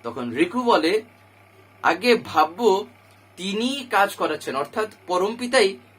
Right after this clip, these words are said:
কাজ করাচ্ছেন, আর তার দয়াতেই আমি করছি।" তখন শিশু বরদা বলছেন যে, "বলো তাহলে ইষ্টের দয়ার কথা ভাবতে হবে",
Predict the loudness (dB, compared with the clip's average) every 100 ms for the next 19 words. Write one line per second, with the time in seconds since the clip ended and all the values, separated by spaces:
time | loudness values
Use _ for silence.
0 | _ 0 0 0 0 0 -2 -8 0 0
1 | 0 2 4 4 2 2 4 0 -2 -2
2 | -4 -6 -8 -8 -8 -10 -16 -16 -20 _
3 | _ _ _ _ _ _ _ -12 -8 -8
4 | -10 -12 -6 -4 -4 -6 -4 -4 -4 -6
5 | -6 -12 _ _ -18 0 2 6 6 6
6 | 2 -6 _ _ -2 -2 0 2 0 -4
7 | -12 -10 -10 -4 2 2 2 2 4 2
8 | -2 -4 -2 -2 -2 _ _ -12 -4 -4
9 | -4 -8 -6 -6